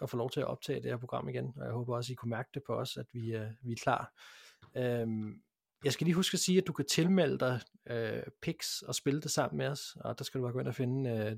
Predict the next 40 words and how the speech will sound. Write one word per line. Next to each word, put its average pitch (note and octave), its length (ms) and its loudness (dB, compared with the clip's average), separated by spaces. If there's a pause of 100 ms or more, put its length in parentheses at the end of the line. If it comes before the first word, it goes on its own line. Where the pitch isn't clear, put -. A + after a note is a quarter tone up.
det A#2+ 80 0
ovale B2 240 0
kontor C3+ 380 0
ligaen B2+ 400 -2
inde C#3 240 0
på C#3 100 -10
Picks C#3 280 -4
punktum C3+ 220 -4
D C#3 100 -10
K. - 60 -20 (580)
Og A#2+ 80 2
så C3 100 6
vil D3+ 80 8
jeg F3 80 12
også D#3+ 180 8
sige, F#3+ 280 8
at, D#3+ 120 4
øh, C#3+ 120 6
du C#3 60 -2
skal C#3+ 140 2
da C3+ 60 6
gå C#3 60 2
ind D#3 100 2
og D#3+ 60 2
følge E3 240 4
os D#3+ 100 0
på, B2+ 380 2
på C#3+ 80 -2
Twitter, C#3+ 280 2
hvis D3+ 120 -2
ikke D3+ 140 -4
du D#3+ 100 2
i C#3 40 2
forvejen C#3 380 2
gør B2+ 160 2
det. D3 140 0
Det C3+ 160 0
er C#3 40 4
der, B2+ 80 2
vores, B2 220 -2